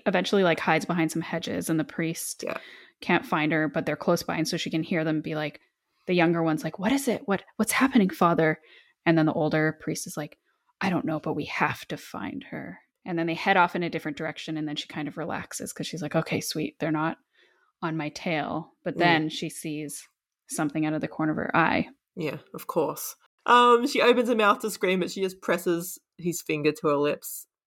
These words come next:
Speaker 2: Her scream stops. So he's just got all this power over her. Obviously, she wants to do something and she can't. And he says, like, "You're very swift on your feet. That old man can sometimes be difficult to elude." So this isn't his first rodeo. He, he's been around this church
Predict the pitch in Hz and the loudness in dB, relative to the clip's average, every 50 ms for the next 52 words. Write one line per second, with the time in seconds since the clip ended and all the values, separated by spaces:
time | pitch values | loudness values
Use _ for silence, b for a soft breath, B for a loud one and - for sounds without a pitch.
0 | _ _ _ - 175 156 - - - 156 139 143 139 - - - 120 - - - | _ _ _ -16 -14 -14 -12 -8 -8 -6 -6 -8 -8 -10 -8 -8 -8 -8 -6 -6
1 | 226 185 208 269 226 233 330 - - 262 214 175 180 180 165 160 - - - 151 | -2 0 2 2 2 0 -2 0 2 4 4 6 4 4 2 0 -4 -4 -2 0
2 | 143 143 - - 113 113 113 123 151 156 - - 190 185 196 185 185 - 156 156 | 0 0 0 0 -2 -4 -4 -4 -4 -2 0 2 2 4 2 2 0 0 -2 -2
3 | - - 170 151 143 160 156 156 156 - - 147 143 147 147 143 - 143 143 - | -2 -4 -4 -2 0 0 -2 -2 -2 -6 -8 -4 -2 -2 0 0 -2 -2 -2 -4
4 | 139 135 131 151 - - - - - 143 - - 151 - - _ _ _ _ _ | -6 -6 -6 -6 -8 -10 -10 -6 -2 0 2 2 0 -2 -4 _ _ _ _ _
5 | _ - 247 262 269 262 254 240 240 240 - - - 226 240 - - 220 214 208 | _ 2 4 6 8 8 6 6 4 2 -2 -4 -2 -2 0 4 4 6 6 6
6 | 190 202 185 180 - 196 180 165 160 180 165 165 170 170 - - 180 165 - 170 | 6 4 4 4 4 2 2 2 4 4 4 4 4 2 2 0 -2 0 0 0
7 | 160 160 156 - - 160 156 160 156 - - 165 156 156 156 156 160 156 151 147 | -2 -2 -2 0 0 0 2 2 -2 0 2 2 2 4 2 2 -2 -4 -4 -6
8 | - 170 156 - - 160 151 156 - 170 156 151 147 - 156 143 - - 160 - | -8 -8 -4 0 2 2 2 2 2 0 0 0 0 -6 -12 -10 -8 -6 -6 -4
9 | 151 147 - - 151 - - - - 151 147 147 156 151 147 - - - - 165 | -6 -6 -6 -6 -8 -8 -8 -6 -6 -4 -2 0 0 0 0 -2 -6 -6 -4 0
10 | 156 180 208 - 269 208 185 175 170 175 196 220 220 - 190 147 147 - - 143 | 2 2 4 4 4 2 2 2 2 4 2 2 2 2 2 2 2 2 2 2
11 | 143 147 147 151 143 170 185 180 185 208 220 220 202 170 - - - _ - 185 | 2 4 4 4 4 4 4 4 4 2 2 0 -2 -2 -4 -8 -12 _ -8 -4
12 | 190 196 185 185 196 180 165 156 151 151 147 147 147 147 147 - - - - 151 | -4 -4 -2 0 0 2 2 2 2 2 2 2 0 -4 -6 -8 -6 -4 -2 0
13 | 143 - - - - - - | 0 0 -2 -2 -6 -6 -6